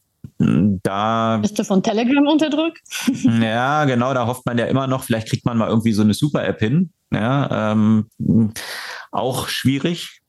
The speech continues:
Speaker 1: besonders im westlichen Raum. In China hat's ja gut funktioniert mit den
Speaker 2: Mhm.
Speaker 1: Playern, die dort das Vorbild geliefert haben, aber, äh, in der westlichen Welt gibt's noch nicht wirklich einen Player, der es irgendwie hinge-,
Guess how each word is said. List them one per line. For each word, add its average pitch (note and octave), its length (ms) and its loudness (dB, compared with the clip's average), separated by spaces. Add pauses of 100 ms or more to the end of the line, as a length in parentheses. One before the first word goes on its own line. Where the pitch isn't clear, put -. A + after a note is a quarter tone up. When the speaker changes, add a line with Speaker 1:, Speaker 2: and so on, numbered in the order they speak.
(320)
Speaker 1:
besonders A2 340 0
im G#2 140 4
westlichen A#2 680 0
Raum. C3+ 420 -2
In G#2+ 100 2
China A#2+ 300 -2
hat's A2+ 160 -4
ja A2 80 -2
gut A2+ 220 0
funktioniert A#2+ 560 0
mit A2+ 140 0
den G#2 140 2
Speaker 2:
Mhm. G2+ 40 2
Speaker 1:
Playern, G#2+ 440 2
die G2+ 120 4
dort G2+ 320 -4 (100)
das F#3 120 0
Vorbild B2 340 -2
geliefert F#2 400 0
haben, A2 300 0
aber, G2 500 0 (600)
äh, - 320 -2
in F#2 80 2
der G2 120 -2
westlichen A2 380 0
Welt G#2 200 0
gibt's - 180 -2
noch G2 100 2
nicht G2+ 160 2
wirklich A2 340 -2
einen F2+ 400 2
Player, F#2+ 280 -2
der F#2 100 2
es F2 80 -6
irgendwie F2+ 480 2
hinge-, F#2 640 2